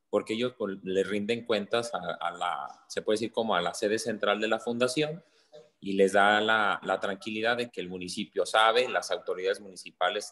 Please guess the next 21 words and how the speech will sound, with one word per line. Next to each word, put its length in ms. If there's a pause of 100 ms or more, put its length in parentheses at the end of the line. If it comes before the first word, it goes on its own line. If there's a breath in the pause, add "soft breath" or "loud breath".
(100)
están 220
del 140
conocimiento 920 (360)
y, 140
pues, 240
van 160
a 100
colaborar 560
con 180
ellos 260
para 200
las 220
facilidades 840 (360 soft breath)
y 100
sobre 240
todo 260
para 180
la 160
promoción 460
del 140
evento. 280